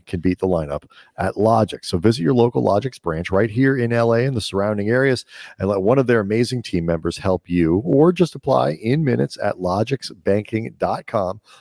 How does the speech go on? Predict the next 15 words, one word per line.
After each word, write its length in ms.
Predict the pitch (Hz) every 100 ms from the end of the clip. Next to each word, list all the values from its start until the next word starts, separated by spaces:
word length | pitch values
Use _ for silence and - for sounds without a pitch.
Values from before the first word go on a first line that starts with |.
| _
forward 380 | - 107 123 -
slash 500 | 95 87 85 - - -
car. 440 | - 131 76 -
That's 200 | 87 - -
L 240 | 120 -
O 140 | 131
G 200 | 107 101 101
I 160 | 87
X 340 | 101 131 - - - - _
banking 640 | 76 110 123 131 127 143 85
dot 260 | 107 147
com 420 | - 101 90 87 - _
forward 480 | 104 92 90 87 -
slash 640 | - - 82 71 71 - - _ -
car. 400 | - 65 -